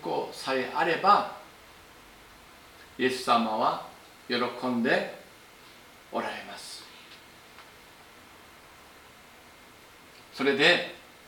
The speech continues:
イエス様は、神様は私たちの信仰を喜ん-、喜んでくださいますよね。それを信じますよね。私たちが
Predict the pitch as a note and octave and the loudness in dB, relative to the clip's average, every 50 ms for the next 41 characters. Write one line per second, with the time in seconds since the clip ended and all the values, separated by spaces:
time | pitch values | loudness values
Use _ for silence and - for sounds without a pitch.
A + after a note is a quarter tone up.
0 | - - B2+ B2+ A#2 - - C#3 B2 A#2+ A#2+ A#2+ B2 C#3 D3+ - - - - - | -10 -4 -4 -4 -4 -2 0 0 0 2 0 2 4 6 6 6 6 2 -4 -12
1 | - - - - - - - - - - - - - - - - A4 - - - | -16 -20 -20 -20 -20 -20 -20 -20 -20 -16 -14 -14 -14 -8 -2 0 0 0 0 -2
2 | - - - - - - - - - - - E3 E3+ F3+ F3+ G3+ G#3 F#3+ F3+ G3+ | -6 -12 -16 -20 -20 -20 -20 -20 -8 0 4 4 4 6 8 8 10 10 10 8
3 | G3 G3 G3+ G3+ G#3 F#3+ - - G#3 G#3 G#3 G#3 - G#3+ G3+ F3 E3+ E3 F3 E3+ | 8 4 4 4 4 2 2 2 2 2 2 2 6 6 8 8 8 6 4 4
4 | - - F3 F#3 F3+ F3+ F#3 G3+ G#3 - - - - - D3+ E3 - - F#3 F3 | 2 2 2 2 2 2 -2 -6 -8 -10 -14 -10 -4 -2 0 0 0 0 -2 -2
5 | D#3+ C3+ - D3 D3+ D3 D3+ D#3+ E3 D#3+ E3 E3+ E3 - D3+ C#3 C3 C3 C3+ D3 | -2 -4 -4 -2 -4 -2 0 -2 -2 0 0 0 0 -2 -6 -6 -6 -4 -2 0
6 | E3 E3+ E3+ D#3+ C#3+ - - E3+ D3+ D3 D3 D3 D3+ D#3 - - - - B2 B2+ | 2 4 4 4 2 0 -2 -4 -6 -8 -8 -8 -6 -6 -6 -8 -10 -12 -12 -12
7 | C3 B2+ - - - - - - - - - - - - - - - - - - | -12 -14 -14 -20 -20 -20 -20 -20 -20 -20 -20 -20 -20 -20 -20 -20 -20 -20 -20 -20
8 | - - - - - - D3 D#3+ G3 F#3+ G3 G3+ G3+ G3+ G#3 F#3+ F3+ G3 G#3 G3+ | -20 -20 -20 -14 -4 2 2 4 6 8 8 8 8 6 4 6 8 8 10 10
9 | G3+ A#3+ - - - - | 10 8 6 4 -2 -6